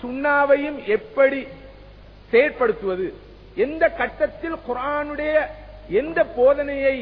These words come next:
எடுத்து நடப்பது, சுன்னாவுடைய எந்த வழிகாட்டலை எந்த சந்தர்ப்பத்தில் ஏற்று பின்பற்றுவது என்பதை சரியாக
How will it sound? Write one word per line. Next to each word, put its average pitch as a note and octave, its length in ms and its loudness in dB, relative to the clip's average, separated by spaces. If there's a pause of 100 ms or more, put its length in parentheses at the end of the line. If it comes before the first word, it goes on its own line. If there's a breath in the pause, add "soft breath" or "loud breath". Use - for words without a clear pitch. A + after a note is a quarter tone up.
எடுத்து C#4 320 -4
நடப்பது, G3+ 400 -2 (680)
சுன்னாவுடைய D#4+ 680 2 (560)
எந்த D#4+ 220 0 (680)
வழிகாட்டலை C4+ 680 -2 (120)
எந்த C4+ 160 -4 (140)
சந்தர்ப்பத்தில் B3 640 -8 (120)
ஏற்று A#3+ 200 -2 (120)
பின்பற்றுவது A#3 560 -4 (100)
என்பதை G3+ 300 -4 (340)
சரியாக C4+ 460 0